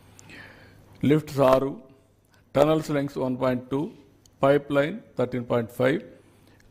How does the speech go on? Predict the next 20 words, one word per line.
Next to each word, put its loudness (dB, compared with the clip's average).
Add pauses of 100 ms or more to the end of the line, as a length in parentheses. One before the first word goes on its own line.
కాస్ట్ 2 (240)
ఇరవై 0
నాలుగు 0
ఇరవై 0
ఐదు -4
ప్రకారం 0 (140)
ఇరవై 4
ఎనిమిది 0
వేల 4
ఐదు -2
వందల 0
అరవై 0 (120)
కోట్లు. -6 (1300)
సెగ్మెంట్ 2
త్రీ, 2 (840)
ఇది 2
నేను 2
చెప్పాను, 2 (960)
అక్కడి 2
నుంచి, 0